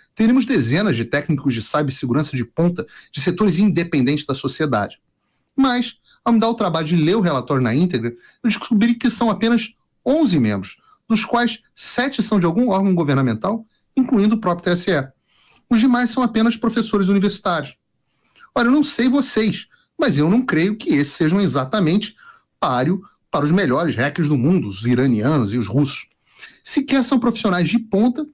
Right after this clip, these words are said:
em empresas de tecnologia de ponta. Então, eu lamento trazer a notícia a vocês, mas o tal do teste público de segurança do sistema sobre o qual se alicerça toda a democracia brasileira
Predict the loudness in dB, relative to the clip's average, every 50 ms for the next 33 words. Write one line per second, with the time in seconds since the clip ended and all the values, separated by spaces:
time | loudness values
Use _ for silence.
0 | _ _ _ 0 0 0 2 2 0 0 0 2 0 0 0 0 -4 -2 0 2
1 | 2 2 2 2 2 2 0 0 -4 _ _ _ -2 -2 -2 0 0 0 0 0
2 | -4 -10 -16 _ _ _ _ _ _ _ -20 _ _ _ _ -2 0 0 2 2
3 | 2 2 2 2 2 2 0 -2 -4 -8 -12 -12 _ _ _ -2 -2 0 0 0
4 | 2 2 2 0 0 -2 -4 -4 -2 -2 -2 -2 -2 -2 -2 -2 -2 -2 -4 -8
5 | -18 -20 -12 _ -2 0 0 2 2 0 0 0 0 0 0 0 0 -2 -2 -2
6 | -2 -2 -4 -4 -2 0 0 0 0 0 -2 -2 -4 -4 -2 0 0 0 0 -2
7 | -2 -4 -4 -4 -4 -4 -2 0 0 0 0 -2 -2 -2 -2 0 0 -2 -2 -2
8 | -2 -2 -2 -2 -2 -4 -4 -6 -8 -12 -20 -20 -20 -20 -20 _ _ _ _ 0
9 | 0 0 2 0 0 0 0 0 0 -2 -2 -2 -2 -2 0 0 0 0 2 2
10 | 2 0 -2 -4